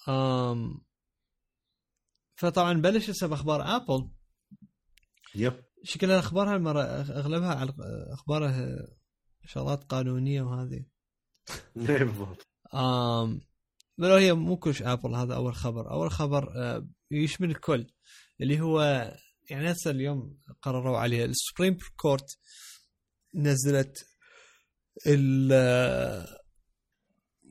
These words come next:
Speaker 1: قانون، آه، او حكمت انه بعد الشرطه ما لها حق تدخل على تليفونك وتطلع مالتك ال-، ال-، شو اسمه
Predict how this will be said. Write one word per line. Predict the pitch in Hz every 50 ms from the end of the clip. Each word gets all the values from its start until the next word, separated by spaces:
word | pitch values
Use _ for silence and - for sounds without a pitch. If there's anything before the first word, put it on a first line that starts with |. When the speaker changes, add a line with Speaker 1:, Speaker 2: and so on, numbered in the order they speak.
| - - - _ _
Speaker 1:
قانون، | - 160 151 151 156 160 170 180 185 180 175 160 156 - - - - - - _ _ _ - _ _ _ _ _ _ _ _ - -
آه، | - - 156 139 135 135 127 127 123 123 120 120 127 127 123 113 110 107 107 107 98 - - _ _ _ _ _ _ _ _ _ _ _ _ _ _ _ _ _ _ _ _ _ _ _ _ - 147
او | 131
حكمت | - - 190 185 - - 175 147 - 156
انه | 160 147 143 147
بعد | 139 147 139 123 139 139 143
الشرطه | 135 - - - 196 180 - 160 143
ما | 151 165 170 175 165
لها | 156 156
حق | 131 - 156 147 143 143 _ - - - _ _ _ _ _ _ _ _ _ _ _ _ _ _ _ _ _ _ _ _ _ _ _ _ _ _ -
تدخل | 170 156 - - 156 143
على | 123 151 160
تليفونك | 151 165 160 139 - 165 147 143 -
وتطلع | 139 - 139 135 139 - 120
مالتك | 135 131 127 - 127 - -
ال-، | 127 123 127 127 127 127 123 127 - 147 135 - - 139 - _ _ _ _ _ _ _ _ _ _ _ _ _ _ _ _ _ _ _ _ _ _ _ _ _ _ _ _ _ _ _ _ _ _ _ _ _ _ _ - -
ال-، | 131 127 127
شو | - - 135
اسمه | 127 - 135 120 123